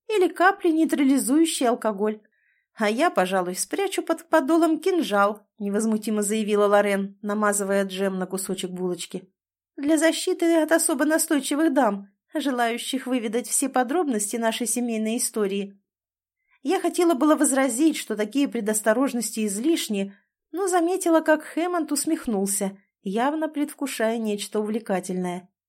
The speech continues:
«Это будет интересный вечер», — сказал он, подмигнув мне. «Давно столичное общество не получало такой пищи для разговоров».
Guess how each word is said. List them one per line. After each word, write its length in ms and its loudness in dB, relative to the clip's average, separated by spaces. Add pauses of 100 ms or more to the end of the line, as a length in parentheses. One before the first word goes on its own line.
(720)
«Это 200 -4
будет 300 0
интересный 560 2
вечер», — 380 -6 (200)
сказал 460 -2
он, 160 0
подмигнув 560 -4
мне. 240 -8 (500)
«Давно 460 0
столичное 640 -2
общество 500 -4
не 120 -2
получало 520 0
такой 320 0
пищи 380 -6
для 160 -2
разговоров». 600 -2